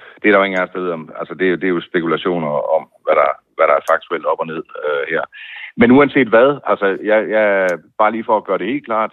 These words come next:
at, øh, jeg synes sådan set også, at det embedsværk, som er nævnt i Mink-kommissionens rapport, øh,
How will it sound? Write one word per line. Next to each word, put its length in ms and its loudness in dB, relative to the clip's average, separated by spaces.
at, 120 -14
øh, 400 -8
jeg 140 0
synes 200 -8
sådan 160 -6
set 180 -4
også, 260 0
at 120 -8
det 120 0
embedsværk, 520 2
som 160 -2
er 60 -2
nævnt 360 -2
i 120 -20
Mink-kommissionens 760 -8
rapport, 400 0
øh, 420 0